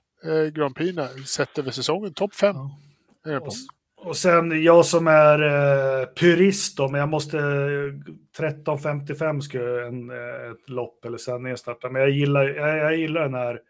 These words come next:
Speaker 2: arton, nitton, tjugo är perfekt för ett lopp att starta en söndag. Eller vad säger
Speaker 1: Helt
Speaker 2: du?
Speaker 1: värdelöst, det är mitt i middagen.
Speaker 2: Jaha,
Speaker 1: Helt
Speaker 2: ja.
Speaker 1: värdelöst.
Speaker 2: Ja.
Speaker 1: Jag käkar mat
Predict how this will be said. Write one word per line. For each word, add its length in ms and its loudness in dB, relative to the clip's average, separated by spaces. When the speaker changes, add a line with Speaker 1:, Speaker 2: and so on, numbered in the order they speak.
Speaker 2:
arton, 400 -2
nitton, 300 -10
tjugo 380 -4
är 40 2
perfekt 500 -10
för 80 -14
ett 100 -20
lopp 220 -8
att 80 -14
starta 340 -14
en 60 -12
söndag. 400 -16
Eller 120 -4
vad 100 2
säger 440 0
Speaker 1:
Helt 240 2
Speaker 2:
du? 60 0
Speaker 1:
värdelöst, 460 6
det 80 -4
är 60 -6
mitt 300 -12
i 20 -10
middagen. 360 -8
Speaker 2:
Jaha, 260 -8
Speaker 1:
Helt 300 -2
Speaker 2:
ja. 60 -8
Speaker 1:
värdelöst. 480 -6
Speaker 2:
Ja. 280 -10
Speaker 1:
Jag 80 -4
käkar 280 -2
mat 220 -6